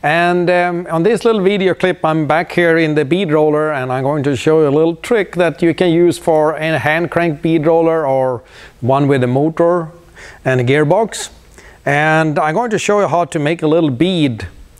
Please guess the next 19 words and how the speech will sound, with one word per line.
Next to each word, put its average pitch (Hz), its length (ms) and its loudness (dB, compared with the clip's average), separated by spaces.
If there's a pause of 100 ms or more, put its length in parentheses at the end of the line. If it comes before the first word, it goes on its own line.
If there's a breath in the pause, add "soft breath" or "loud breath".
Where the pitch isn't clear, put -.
(340 soft breath)
on, 151 600 0 (160)
on 131 260 0
a 123 360 -4 (260)
pipe 156 300 -2
like 190 180 2
this. 233 400 -2 (1300 loud breath)
Sometimes 165 720 -2
you 143 180 2
can 127 320 -2
use 135 280 0
that 156 260 -2
for 139 320 0
a 123 180 0
radiator 156 560 -2
hose 180 380 0
or 202 100 0
something 202 340 -2
like 196 180 -2
that. 196 280 -4